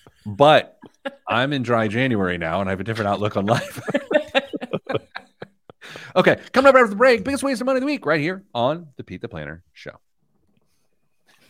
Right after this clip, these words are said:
<laughs>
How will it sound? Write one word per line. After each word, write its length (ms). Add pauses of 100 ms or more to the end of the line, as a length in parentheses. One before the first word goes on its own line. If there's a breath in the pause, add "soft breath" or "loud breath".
(160)
<laughs> -